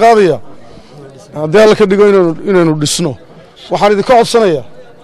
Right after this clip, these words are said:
in hay-adda Shifaad aad, aad iyo aad u ilaalisaan, aadna ula shaqaysaan, inaad soo dhoweysaan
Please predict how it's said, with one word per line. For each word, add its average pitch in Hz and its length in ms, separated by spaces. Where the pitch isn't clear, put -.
in 240 180
hay-adda 190 340
Shifaad 180 360
aad, 180 180
aad 196 280
iyo 180 140
aad 165 120
u 170 100
ilaalisaan, 165 420
aadna 165 200
ula 160 120
shaqaysaan, 151 460
inaad 247 240
soo 240 260
dhoweysaan 220 500